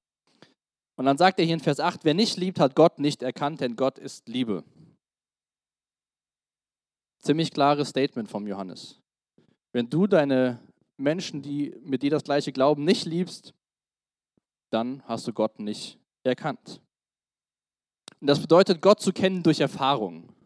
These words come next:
Ja, also man, Erfahrungen kommen ja, wenn man Zeit miteinander verbringt, wenn man Dinge erlebt. Ähm, wir alle kennen bestimmt irgendwelche berühmten Personen, aber wir kennen sie nur aus dem Fernsehen oder vom Hörensagen. Wir kennen sie nicht, weil wir was mit ihnen erlebt haben.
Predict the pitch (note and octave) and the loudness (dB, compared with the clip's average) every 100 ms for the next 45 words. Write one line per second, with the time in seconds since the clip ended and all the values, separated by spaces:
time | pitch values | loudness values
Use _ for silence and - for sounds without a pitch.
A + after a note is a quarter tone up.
0 | _ - G#2+ E2+ A2+ G#2 G2+ F#2+ - - | _ -12 -8 -8 -8 -8 -8 -10 -18 -20
1 | - - - - A2+ - C#3 D#3 D#3+ E3+ | -20 -20 -18 -8 -8 -2 0 2 0 -6
2 | - - _ - C#3 E3+ D#3+ C3 B2 A2+ | -14 -20 _ 0 0 0 -2 0 -2 0
3 | D#3+ E3+ D#3 D3 C3+ C3+ C3+ C3 A#2+ A2+ | 0 0 0 0 0 0 0 -2 -4 -4
4 | C#3 D#3+ C3+ C3+ C#3 C3+ - F3+ _ _ | -2 -2 -2 0 0 -2 -6 -18 _ _
5 | _ _ _ - - - G#2+ G#2 G2+ - | _ _ _ -20 -16 -6 -6 -6 -10 -16
6 | _ _ _ _ _ _ - - A#2 C3+ | _ _ _ _ _ _ -20 -6 -4 -2
7 | D3+ - C#3+ C#3+ B2 - C#3+ C#3 C#3 C3 | -2 -2 -6 -4 -4 -4 -6 -4 -4 -4
8 | B2 B2 C3+ - - G#2 A2 B2+ D#3 F3 | -2 -2 -2 -4 -8 -6 -2 -2 -2 -12
9 | _ _ _ _ _ _ _ - A2 A2 | _ _ _ _ _ _ _ -2 0 2
10 | A2+ - C#3+ C#3+ B2 C3+ C#3 E2+ G#2+ A2 | 0 -2 -6 -2 -2 0 0 0 -4 -8
11 | - C3 C#3+ B2+ A#2 A2+ G#2+ B2+ B2 G#2+ | -4 -2 0 0 0 -2 -2 0 0 -2
12 | G2+ G#2 G2+ B2+ C3 A2+ C3 C#3 B2+ A#2 | -4 -4 -6 -6 -4 -2 -2 -2 -4 -2
13 | A#2 A2+ A2+ G#2+ A#2+ C#3 - D2+ - | -4 -6 -6 -2 0 -2 -4 -10 -12